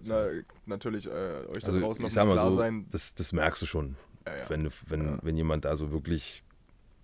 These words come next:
Speaker 1: nicht ganz sauber im Kopf ist und sich denkt, "Ja, ich bezahl anders" oder so, das, das check-, das checkst du schon beim Chatten so,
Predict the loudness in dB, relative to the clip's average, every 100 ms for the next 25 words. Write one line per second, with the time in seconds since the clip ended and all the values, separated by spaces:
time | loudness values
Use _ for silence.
0 | -18 -2 6 6 4 0 4 4 6 6
1 | 8 6 6 2 2 -2 0 2 0 2
2 | 2 2 -2 -4 -4 -6 -12 -18 -10 -4
3 | -2 0 4 8 6 6 4 4 6 2
4 | 2 -12 -20 -20 -12 -8 -8 -8 -6 -2
5 | 0 0 0 -2 -2 -2 0 0 -2 -4
6 | -2 -4 -4